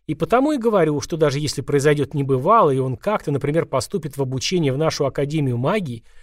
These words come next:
под другим своим новым именем, и я буду ему преподавать, то, увы, пока он не снимет блокиратор, что вряд ли,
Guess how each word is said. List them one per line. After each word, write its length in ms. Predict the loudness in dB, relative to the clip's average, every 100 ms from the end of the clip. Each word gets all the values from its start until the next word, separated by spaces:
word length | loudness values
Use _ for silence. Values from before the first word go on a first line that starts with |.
| -6
под 120 | -2
другим 340 | 0 0 0 -6
своим 340 | 0 0 2
новым 300 | 0 0 0
именем, 300 | 0 -2 -10 _ _ _ _ -2
и 60 |
я 140 | 2 2
буду 180 | 2 0
ему 140 | 0
преподавать, 640 | 0 -2 2 4 4 0 -6 -8 2
то, 140 | 4
увы, 240 | 4 2
пока 280 | 0 0 0
он 80 | 0
не 80 | -2
снимет 320 | -2 -4 -2
блокиратор, 560 | -2 2 2 2 -2 -4
что 160 | 0
вряд 320 | 2 2 -2
ли, 140 | -14